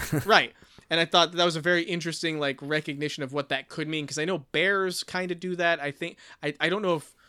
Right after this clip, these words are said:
Speaker 2: I think, uh, tigers do that. I think, like,
Speaker 1: Mm-hmm.
Speaker 2: big cats sometimes do that. Um,
Speaker 1: There was certainly animal behavior in this book that I had never even considered before, and I, I thought that was pretty neat.
Speaker 2: Yeah, uh, and this is one of them for me. Like, it, it occurred to me, like,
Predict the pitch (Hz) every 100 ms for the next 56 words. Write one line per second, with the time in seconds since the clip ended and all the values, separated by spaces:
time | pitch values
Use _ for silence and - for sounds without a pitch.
0 | _ _ _ 151 - 220 214 170 147 123
1 | - - 160 185 208 185 233 226 226 214
2 | - 156 180 110 147 113 147 156 151 -
3 | 151 160 - 180 165 175 170 156 185 185
4 | 180 - _ _ _ _ - 143 135 123
5 | 120 - _ _ _ _ - 156 208 -
6 | 220 120 113 127 98 92 110 90 80 98
7 | 101 90 - 101 90 - - 90 82 87
8 | 90 90 95 92 80 71 - 104 90 71
9 | 76 85 67 62 80 85 71 90 87 95
10 | 90 85 - - 82 65 55 - _ _
11 | - 196 190 135 127 175 165 165 190 233
12 | 208 165 180 180 151 147 143 139 143 151
13 | 139 139 143 151 165 165 156 185 175 170
14 | 151 143